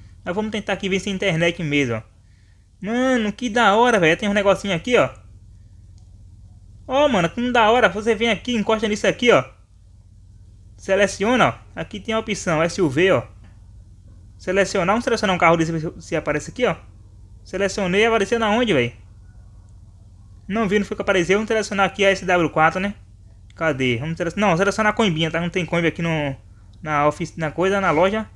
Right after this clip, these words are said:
Selecionei a Kombi, a Kombi ficou na onde? Ah, mano, a Kombi fica ali, tá vendo?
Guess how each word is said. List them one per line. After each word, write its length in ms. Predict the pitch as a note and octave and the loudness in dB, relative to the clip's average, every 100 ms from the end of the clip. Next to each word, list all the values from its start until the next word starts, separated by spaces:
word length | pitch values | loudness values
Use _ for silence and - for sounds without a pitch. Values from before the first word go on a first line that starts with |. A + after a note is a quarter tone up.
| - - - - - | -20 -20 -20 -20 -8
Selecionei 480 | G3 A3 A3+ A3 | -4 -2 -2 0
a 80 | A#3+ | 0
Kombi, 360 | - G#3+ B3 B3 | 0 0 4 4
a 60 | |
Kombi 220 | G#3 A3 G#3+ | 2 -2 -2
ficou 160 | B3 | -2
na 120 | B3 | 2
onde? 220 | G#3+ G#3 G#3 | 2 2 2
Ah, 240 | A3 A#3+ | 4 4
mano, 180 | F#3+ E3+ | 4 0
a 40 | |
Kombi 240 | D3 G3 G3 | 0 -4 -4
fica 200 | A3+ A#3+ | -2 2
ali, 160 | G3 | 2
tá 60 | F#3 | 2
vendo? 180 | G#3 | 0